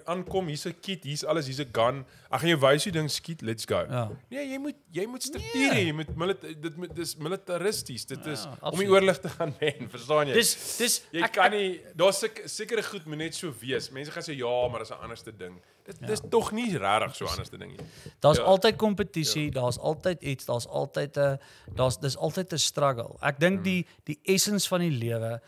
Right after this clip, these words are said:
Speaker 2: is dis 'n konstante struggle en, eh, sodra dit, sodra dit com-, complacent raak, sodra dinge net,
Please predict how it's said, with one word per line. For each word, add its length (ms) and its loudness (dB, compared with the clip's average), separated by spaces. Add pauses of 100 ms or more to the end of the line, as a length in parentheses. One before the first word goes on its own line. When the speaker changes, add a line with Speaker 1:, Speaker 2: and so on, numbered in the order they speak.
(280)
Speaker 2:
is 120 -6
dis 160 -2
'n 80 -4
konstante 800 0
struggle 840 0
en, 340 -6 (1000)
eh, 80 -12 (160)
sodra 480 6
dit, 160 6 (120)
sodra 460 4
dit 200 2
com-, 220 0 (240)
complacent 760 0
raak, 220 -20
sodra 440 4
dinge 440 2 (380)
net, 260 2